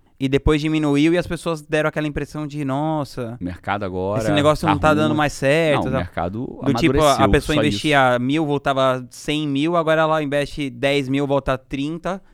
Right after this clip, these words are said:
Speaker 1: ela acha que o mercado é ruim. Então, eu, eu, pra mim, é um pouco disso. E pra você, o que que você acha que... são esse, essas alavancas?
Speaker 2: Cara, vamos lá. Eu vou dividir em três etapas a tua resposta bem objetivamente.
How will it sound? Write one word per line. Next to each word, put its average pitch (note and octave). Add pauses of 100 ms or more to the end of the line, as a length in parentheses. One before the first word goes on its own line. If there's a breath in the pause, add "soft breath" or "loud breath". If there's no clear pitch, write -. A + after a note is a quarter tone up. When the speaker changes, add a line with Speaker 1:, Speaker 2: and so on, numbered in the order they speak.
(120 soft breath)
Speaker 1:
ela B2
acha B2+
que -
o -
mercado C3+
é C3+
ruim. A#2+ (580 soft breath)
Então, D#3 (160)
eu, E3
eu, - (160)
pra D#3
mim, F3 (420)
é D3+
um D#3+
pouco F3
disso. C3+
E D#3+
pra G3
você, E3+
o A2+
que D#3+
que -
você D3
acha A2
que... A2
são C#3
esse, C3+
essas B2
alavancas? A#2+ (180)
Speaker 2:
Cara, F#2+ (120)
vamos G#2
lá. D#2 (340)
Eu F#2+
vou G#2+
dividir A2+
em B2+ (180)
três E3
etapas B2
a A#2
tua A#2
resposta A#2+
bem A#2
objetivamente. B2